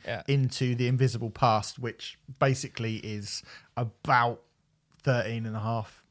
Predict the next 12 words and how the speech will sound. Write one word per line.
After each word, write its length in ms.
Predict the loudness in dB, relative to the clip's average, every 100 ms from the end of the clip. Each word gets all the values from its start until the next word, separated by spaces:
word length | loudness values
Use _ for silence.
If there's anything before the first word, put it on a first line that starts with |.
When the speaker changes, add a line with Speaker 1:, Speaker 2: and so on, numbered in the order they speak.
| -2
Speaker 2:
minutes 500 | 2 2 -2 -8 -4
or 40 |
Speaker 1:
Yeah, 80 | 0
Speaker 2:
so, 240 | 4 2 0 -6
Speaker 1:
yeah. 180 | -10 -8
Speaker 2:
um, 520 | 0 4 4 4 2 0
Speaker 1:
Such 300 | 0 -2 0
Speaker 2:
together 440 | 0 0 0 -2
combined, 720 | 0 0 4 4 2 0 -6 -6
Speaker 1:
Yeah. 240 | -4 -2 2
Speaker 2:
is 340 | 2 2 -6 -16 _ _ _
fucking 840 | -18 0 2 2 2 0 2 -2